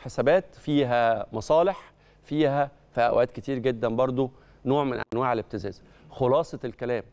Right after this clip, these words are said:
عشان وإحنا داخلين على موسم صعب جدًا جدًا جدًا، الرهان فيه كالعادة دايمًا هيكون على جمهور النادي الأهلي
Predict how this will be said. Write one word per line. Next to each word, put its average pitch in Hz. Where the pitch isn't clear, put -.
عشان 123
وإحنا 127
داخلين 131
على 107
موسم 123
صعب 131
جدًا 127
جدًا 117
جدًا، 147
الرهان 127
فيه 170
كالعادة 147
دايمًا 135
هيكون 147
على 127
جمهور 120
النادي 135
الأهلي 156